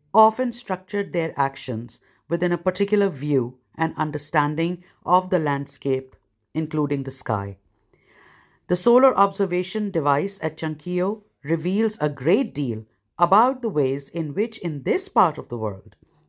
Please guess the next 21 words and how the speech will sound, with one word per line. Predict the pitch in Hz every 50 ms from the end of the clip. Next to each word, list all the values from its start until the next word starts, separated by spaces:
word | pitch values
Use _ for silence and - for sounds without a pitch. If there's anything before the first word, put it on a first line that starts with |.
| _ _
people, | - 196 196 196 - 220 233 269 285 - - _ _ _ _ _
before | - 175 180 - 214 247 277 285
the | 233 269 254 - -
advent | 175 170 170 156 147 170 190 180 -
of | 170 123 113
written | 139 196 202 302 294 269
records, | 196 135 113 - - 113 123 156 202 - - - _ _ _ _ _ _ _
perceived, | _ 170 160 160 - - 175 165 175 214 247 220 - - _ _ _ _ _ _ _ _
understood, | 165 165 190 220 240 - - - 151 127 120 120 - - _ _ _ _ -
and | 175 190 233 240 240
attempted | 226 214 214 202 180 160 151 - 143 135 135 135
to | - - - _ _
order | 175 190 208 233 190 151 123 123 165 - _ _ _ _ _ -
and | 190 220 254 285 277
control | - 247 190 147 - 151 123 113 110 110 107 _ _ _ _ _
the | 127 156
world | 139 131 160 180 208 233 233
they | 196 233 220
inhabited | 202 196 165 165 165 143 131 143 139 - 135 135 135 - _ _ _ _ _ _
through | _ - 165 151 143
astronomy. | 135 139 - - 139 117 113 110 104 101 104 101 -